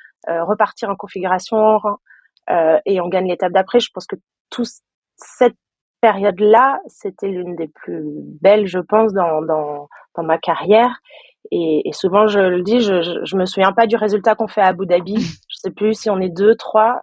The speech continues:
Speaker 1: alors que cette expérience à Ushuaia, euh, bah, c'est, c'était génial. C'est, j'ai, on fait ces courses-là aussi pour ces aventures-là, quand ça se finit bien. Euh,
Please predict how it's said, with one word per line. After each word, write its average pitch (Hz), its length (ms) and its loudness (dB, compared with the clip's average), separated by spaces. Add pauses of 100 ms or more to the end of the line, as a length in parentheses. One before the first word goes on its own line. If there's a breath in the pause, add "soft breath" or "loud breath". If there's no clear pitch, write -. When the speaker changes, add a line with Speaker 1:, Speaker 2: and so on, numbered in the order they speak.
Speaker 1:
alors 185 340 -4 (140)
que 190 160 -6
cette - 400 -12
expérience 202 680 -4
à 202 60 0
Ushuaia, 185 540 0 (560 loud breath)
euh, 143 200 -4
bah, 143 140 -6
c'est, - 220 -20
c'était - 320 -12
génial. 226 480 2
C'est, 165 480 -2 (180)
j'ai, 190 140 -6
on 185 60 -4
fait - 120 -6
ces 208 160 0
courses-là 214 320 0
aussi 208 220 -2
pour 180 160 -8
ces 170 160 -6
aventures-là, 180 560 0
quand 190 80 -10
ça 175 180 -4
se - 200 -18
finit 160 240 -10
bien. 208 380 0 (640 loud breath)
Euh, 160 200 0